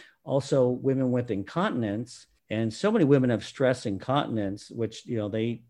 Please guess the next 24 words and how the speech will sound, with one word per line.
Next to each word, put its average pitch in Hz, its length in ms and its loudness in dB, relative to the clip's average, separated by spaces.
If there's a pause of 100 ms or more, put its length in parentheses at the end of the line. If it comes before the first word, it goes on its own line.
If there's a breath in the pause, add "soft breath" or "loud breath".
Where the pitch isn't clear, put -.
for - 160 -4
years, 123 380 4
I 110 100 2
didn't 113 200 0
know 101 160 -2
was 101 100 -4
that 104 200 -4
prevalent 120 460 -2
'cause 104 180 -8
they 110 200 -4
would 110 180 -6
never 113 200 -6
tell 107 240 -8
me. 113 420 -4 (280 loud breath)
Hanging 120 320 -6
out 117 240 -4
with 113 200 -10
my 104 260 -8 (120)
wife's 117 500 -4 (120)
girlfriends, 104 640 -2
I 101 60 -4
found 113 340 -4
<laughs> 143 80 6
out 117 220 -8